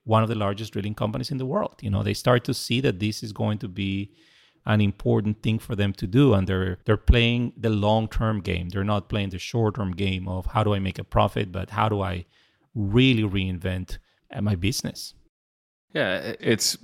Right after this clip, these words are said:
Speaker 2: having a partner like that. I mean, it's one of those things that it presents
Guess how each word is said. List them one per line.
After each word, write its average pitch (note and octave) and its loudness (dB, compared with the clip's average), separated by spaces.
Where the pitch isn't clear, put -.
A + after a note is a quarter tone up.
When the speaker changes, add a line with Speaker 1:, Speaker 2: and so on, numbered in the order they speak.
Speaker 2:
having B2 6
a G2 2
partner A2+ 4
like G2 2
that. A2 4
I G2 2
mean, G2 4
it's - 0
one A2 6
of G2+ 4
those G2 2
things G2 0
that G2 2
it A#2 2
presents A2+ 4